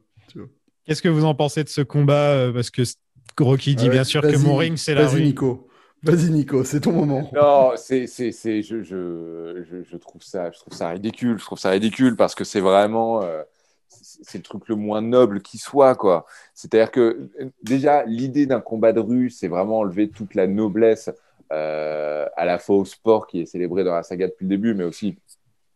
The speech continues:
Speaker 3: aussi au personnage qui, qui se bat pas,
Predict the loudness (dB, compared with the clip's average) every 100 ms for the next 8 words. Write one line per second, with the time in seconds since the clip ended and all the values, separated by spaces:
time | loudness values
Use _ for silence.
0 | _ -12 -8 -2 2 2 2 4 4 2
1 | -10 -16 -18 -20 -16 -14 0 2 4 4
2 | 4